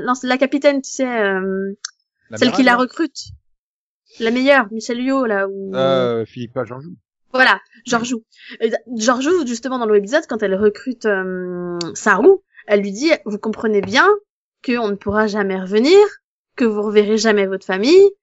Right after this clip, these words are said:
Speaker 1: qu'on pourra jamais intervenir. » Et à ce moment-là, il lui dit, « Oui, je comprends,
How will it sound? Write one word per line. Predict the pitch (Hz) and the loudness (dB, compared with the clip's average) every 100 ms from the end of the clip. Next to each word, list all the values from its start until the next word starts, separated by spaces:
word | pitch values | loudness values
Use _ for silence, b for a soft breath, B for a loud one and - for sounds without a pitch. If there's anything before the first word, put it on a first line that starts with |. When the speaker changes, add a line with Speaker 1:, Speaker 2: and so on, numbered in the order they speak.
| _ _ | _ _
Speaker 1:
qu'on | - 208 | -4 -2
pourra | 214 220 247 | 2 2 4
jamais | 220 214 220 | 2 2 2
intervenir. » | 220 220 220 285 339 269 - _ _ _ _ | 0 -4 -4 0 0 -2 -8 _ _ _ _
Et | 214 214 202 196 196 - - - | 8 8 8 6 2 -4 -8 -4
à | 220 | -4
ce | - | -4
moment-là, | 208 208 330 381 | -4 0 2 2
il | 214 | -2
lui | 202 | -6
dit, « | 233 330 | -4 -2
Oui, | 262 320 | -2 -2
je | 214 | -4
comprends, | 214 196 - | -8 -12 -16